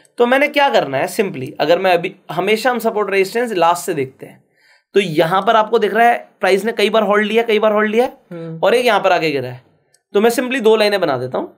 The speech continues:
Speaker 1: एक तो ये यहाँ से, ये जो इसने हैमर टाइप की कैंडल बनाई है, पिन बताया था मैंने आपको, और एक मैं यहाँ पे बना देता हूँ विभू, ठीक है?
Speaker 2: ठीक है।
Speaker 1: तो ये तो मेरा हंड्रेड परसेंट डिमांड ज़ोन हो गया। अगर
Speaker 2: ये
Speaker 1: प्राइस
Speaker 2: वाला एरिया।
Speaker 1: हाँ, ये वाला एरिया।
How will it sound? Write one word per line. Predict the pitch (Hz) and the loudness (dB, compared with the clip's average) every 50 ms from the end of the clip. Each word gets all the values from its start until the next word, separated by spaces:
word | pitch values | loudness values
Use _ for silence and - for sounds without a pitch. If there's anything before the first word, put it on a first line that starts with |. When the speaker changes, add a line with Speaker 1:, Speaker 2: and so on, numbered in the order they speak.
| - | -4
Speaker 1:
एक | 175 175 - - - | -4 -4 -4 -2 -4
तो | 208 | -2
ये | 214 214 214 | 0 0 0
यहाँ | 214 196 180 165 160 165 | 0 0 0 2 2 0
से, | 165 165 190 | 0 0 0
ये | 185 185 | 2 2
जो | 180 180 185 | 2 2 0
इसने | 180 160 175 185 | 0 -2 -2 -4
हैमर | 175 170 143 135 139 151 160 160 | -4 -2 -2 -2 -2 -2 -2 -2
टाइप | - - 170 165 156 | -2 -4 -4 -4 -4
की | - 160 | -6 -4
कैंडल | 160 165 156 156 160 | -4 -2 -2 -2 -2
बनाई | 156 156 156 160 | -4 -2 -4 -4
है, | 175 | -4
पिन | 170 - 170 170 165 | -4 -4 -4 -2 -2
बताया | 160 156 160 147 | 0 0 0 0
था | 143 156 | 0 -2
मैंने | 156 156 151 | -4 -4 -4
आपको, | 147 147 - 208 - - _ _ _ _ _ _ _ _ _ _ _ _ _ | -6 -8 -10 -14 -14 -14 _ _ _ _ _ _ _ _ _ _ _ _ _
और | - 208 214 214 - _ - | 0 0 0 -2 -6 _ -2
एक | 254 269 302 320 277 | 0 0 0 0 0
मैं | 294 311 277 | 0 2 2
यहाँ | 233 185 | 2 2
पे | 160 156 151 | 2 0 -2
बना | 139 135 127 123 | -4 -4 -6 -6
देता | 123 123 123 135 | -8 -10 -12 -14
हूँ | 135 | -14
विभू, | 127 123 123 131 | -12 -10 -8 -4
ठीक | 127 226 233 | -4 -4 -4
है? | 349 214 127 - _ _ _ _ _ _ _ - | -4 -8 -10 -12 _ _ _ _ _ _ _ -14
Speaker 2:
ठीक | 180 151 - | -14 -12 -10
है। | 156 139 147 156 _ _ _ _ _ _ | -10 -10 -12 -14 _ _ _ _ _ _
Speaker 1:
तो | - 269 | -2 0
ये | 254 202 180 208 247 262 | 0 2 2 2 2 2
तो | 262 330 320 | 2 0 0
मेरा | 277 285 285 285 | 2 2 2 2
हंड्रेड | 277 269 233 226 233 254 233 | 2 0 0 0 0 0 0
परसेंट | 226 233 233 269 240 | 0 -2 -2 -2 -2
डिमांड | 196 185 175 180 180 180 | 0 0 2 2 2 2
ज़ोन | 180 175 185 175 | 0 -2 -2 -2
हो | 143 113 | -4 -6
गया। | 110 123 127 131 _ _ _ _ _ _ _ _ _ _ _ _ _ _ - | -8 -12 -16 -18 _ _ _ _ _ _ _ _ _ _ _ _ _ _ -2
अगर | 175 180 190 247 285 | 0 2 2 2 2
Speaker 2:
ये | 302 214 | 2 2
Speaker 1:
प्राइस | 220 220 202 - - | 0 2 2 2 2
Speaker 2:
वाला | 196 185 170 170 165 160 | 2 0 0 -2 -4 -4
एरिया। | 156 151 151 139 135 127 123 120 - | -4 -6 -8 -10 -12 -14 -10 -6 -4
Speaker 1:
हाँ, | 156 160 156 | -2 0 0
ये | 160 156 156 | 2 2 2
वाला | 151 143 135 | 2 2 2
एरिया। | 127 120 117 120 120 123 123 | 0 0 -2 -6 -8 -10 -14